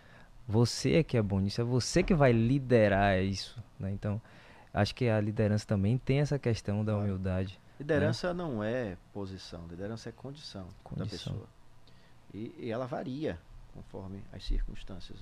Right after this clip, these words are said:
Speaker 2: Você disse assim, por exemplo, pra um determinado projeto, você é o líder. Não necessariamente porque tem mais técnica do que você, do que eu, mas que, às vezes, ela tem, aquela pessoa, uma relação muito boa com outro colega.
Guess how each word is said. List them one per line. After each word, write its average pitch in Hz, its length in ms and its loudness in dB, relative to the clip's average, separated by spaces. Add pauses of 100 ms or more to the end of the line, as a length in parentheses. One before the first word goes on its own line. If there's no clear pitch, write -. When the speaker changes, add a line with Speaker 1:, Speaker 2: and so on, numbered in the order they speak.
Speaker 2:
Você 104 240 -12
disse 95 260 -16
assim, - 300 -18
por 127 80 -14
exemplo, 90 240 -12 (440)
pra 131 100 -8
um - 20 -6
determinado 113 460 -6
projeto, 139 540 -4
você 156 280 -8
é 180 40 -6
o 165 40 -8
líder. 110 320 -12 (1200)
Não 254 220 -8
necessariamente 165 640 -2
porque 151 260 -8
tem 143 120 -8
mais 123 300 -6
técnica 104 580 -8
do 95 100 -14
que 98 120 -14
você, 95 360 -10
do 92 120 -14
que 82 180 -14
eu, 82 100 -14 (680)
mas - 140 -12
que, 107 200 -10 (320)
às 110 160 -6
vezes, 110 180 -6
ela 147 140 -4
tem, 143 360 -8
aquela 104 220 -8
pessoa, 104 340 -8
uma 160 200 -4
relação 135 640 -6
muito 165 320 -8
boa 135 480 -2 (800)
com 117 460 -8 (480)
outro 147 280 -2
colega. 101 560 -2